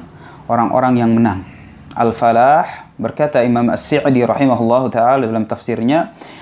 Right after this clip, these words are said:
"Al-falahu al-fawzu bil matlub wan najatu minal marhub." Al-falah itu, kemenangan itu adalah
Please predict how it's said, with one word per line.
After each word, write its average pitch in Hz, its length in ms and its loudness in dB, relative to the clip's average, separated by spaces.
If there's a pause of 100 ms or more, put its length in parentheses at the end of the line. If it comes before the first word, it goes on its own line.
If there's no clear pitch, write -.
"Al-falahu 151 880 2
al-fawzu 131 720 0
bil 123 160 -2
matlub 123 880 -2
wan 117 320 0
najatu 123 560 2
minal 135 320 2
marhub." 113 560 -2 (720)
Al-falah 120 800 2
itu, 127 320 -6
kemenangan 117 480 0
itu 117 240 -6
adalah 120 560 2